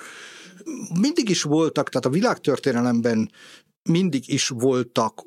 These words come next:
olyan emberek, akik, ö,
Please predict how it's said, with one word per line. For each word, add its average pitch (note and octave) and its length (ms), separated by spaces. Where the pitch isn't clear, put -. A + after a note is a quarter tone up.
olyan C3 280
emberek, A2+ 640
akik, - 640
ö, G#2 380